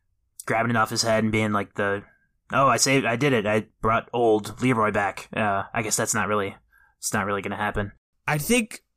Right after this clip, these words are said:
Speaker 2: uh, and this is the other advantage, as he says, "I think, unfortunately, this is the old Leroy."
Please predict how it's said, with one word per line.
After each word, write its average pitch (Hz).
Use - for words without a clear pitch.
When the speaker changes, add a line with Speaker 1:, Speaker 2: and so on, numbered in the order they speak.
Speaker 2:
uh, 151
and 175
this 175
is 160
the 156
other 143
advantage, 127
as 120
he 131
says, 123
"I 147
think, 208
unfortunately, 143
this 139
is 175
the 135
old 131
Leroy." 123